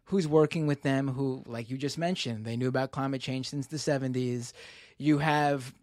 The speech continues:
Tesla in terms of, you know, Tesla, the company, investing in Bitcoin. Uh, you know, Elon Musk even at first,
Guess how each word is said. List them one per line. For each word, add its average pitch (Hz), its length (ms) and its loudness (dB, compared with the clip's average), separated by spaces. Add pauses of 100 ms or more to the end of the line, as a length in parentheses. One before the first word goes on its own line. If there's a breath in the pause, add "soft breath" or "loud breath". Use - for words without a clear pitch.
(120)
Tesla 196 480 4
in 160 120 0
terms 151 260 -2
of, 123 280 -2
you 160 100 -2
know, 110 140 -6
Tesla, 170 360 2
the 156 120 -2
company, 165 540 4
investing 139 440 0
in 139 100 2
Bitcoin. 117 640 0 (440 loud breath)
Uh, 147 220 6
you 247 60 2
know, 143 120 2
Elon 185 420 4
Musk 196 360 4
even 147 320 0
at 143 320 -4
first, 190 640 2